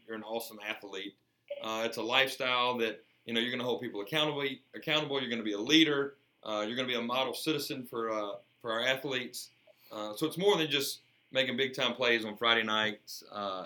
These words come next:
it, it's more about doing stuff with your team, holding people accountable, and ultimately showing those younger A R B members,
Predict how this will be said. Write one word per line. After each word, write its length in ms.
it, 220
it's 160
more 160
about 400
doing 180
stuff 260
with 100
your 100
team, 520
holding 220
people 200
accountable, 380
and 220
ultimately 360
showing 360
those 200
younger 300
A 120
R 140
B 140
members, 460